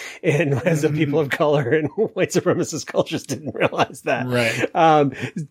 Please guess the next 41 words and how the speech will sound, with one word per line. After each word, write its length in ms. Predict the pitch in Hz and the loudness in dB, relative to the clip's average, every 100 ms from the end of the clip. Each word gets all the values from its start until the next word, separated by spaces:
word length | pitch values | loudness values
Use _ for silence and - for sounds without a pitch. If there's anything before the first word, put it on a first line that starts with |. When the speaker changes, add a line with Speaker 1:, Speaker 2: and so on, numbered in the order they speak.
| - | -4
Speaker 1:
duh. 480 | 151 240 202 214 202 | 0 2 0 -2 -2
<laughs> 40 | 160 | -4
And 280 | 147 190 | -2 0
we're 100 | 165 | 0
the 160 | 151 156 | 2 2
only 180 | 160 185 | 2 2
ones 140 | 170 | 2
that 60 | 156 | 2
have 100 | 160 | 2
had 100 | 156 | 0
the 60 | |
privilege 380 | 147 170 160 147 | 0 0 2 0
of 80 | 139 | 2
not 180 | 143 156 | 2 2
knowing 380 | 175 196 139 123 | 2 2 0 -2
that 80 | |
you 100 | 123 | -2
had 160 | 131 123 | 0 0
to 100 | 127 | -2
bend 280 | 120 131 123 | 0 0 0
and, 120 | 120 | -4
f-, 80 | - 156 | -4 -2
and, 360 | 131 120 139 | -2 -2 -4
and 340 | 170 139 120 - - - - - | 0 0 0 -8 -14 -16 -6 -2
shift 440 | - 170 135 - | 2 4 4 2
and, 200 | 123 127 | 0 2
uh, 260 | 135 117 120 | 2 2 2
adapt. 480 | 120 117 113 - - - - - | 2 2 2 -4 -14 -20 -20 -6
So, 340 | - 165 147 - | 2 4 4 0
<laughs> 140 | 127 156 | 0 0
so 300 | 180 160 156 | 4 4 2
writing 400 | 160 147 160 226 | -2 -2 2 2
the 80 | 170 | 2
book, 260 | 139 143 139 135 | 0 0 0 -2
writing 300 | 131 156 185 | 0 2 2
that 200 | 160 120 | 2 0
note 220 | 135 135 131 | 0 0 0
on 100 | 110 | 0
privilege 400 | 151 131 123 123 | -2 -2 -4 0
was 300 | 127 117 - | 0 0 -2
also 540 | 123 139 - 147 123 | 0 0 2 2 0